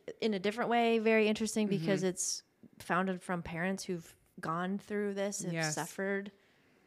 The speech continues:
Speaker 1: this tragedy, and so, um, they have some different things you can participate in and
Speaker 2: Yeah.
Speaker 1: resources from a different perspective.
Speaker 2: Yeah.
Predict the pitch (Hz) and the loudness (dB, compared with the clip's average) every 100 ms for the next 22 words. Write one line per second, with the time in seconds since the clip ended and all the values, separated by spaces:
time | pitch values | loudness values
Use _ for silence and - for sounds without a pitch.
0 | - 180 - - 175 180 185 190 185 170 | -18 -16 -14 -12 -8 -8 -6 -4 -2 -4
1 | 165 - 180 170 - 170 165 151 175 _ | -4 -4 -2 -4 -6 -8 -8 -8 -12 _
2 | _ _ _ - 170 165 - - 180 170 | _ _ _ 0 2 2 -4 -6 -6 -6
3 | - - - 170 170 170 175 - 175 170 | -10 -12 -6 -4 -2 -2 -2 -2 -4 -4
4 | 170 165 165 170 160 175 - 160 160 170 | -6 -8 -8 -8 -10 -10 -6 -4 -4 -4
5 | 156 156 160 _ - 170 156 160 170 160 | -6 -8 -12 _ -4 0 0 -2 -4 -4
6 | - 170 165 - - _ - 175 165 - | -4 -2 -4 -4 -6 _ -8 -6 -6 -6
7 | 165 - _ _ _ - 185 175 - 175 | -6 -8 _ _ _ -6 -6 -6 -12 -12
8 | 156 - 175 - _ _ - 170 156 | -12 -8 -10 -10 _ _ -6 0 0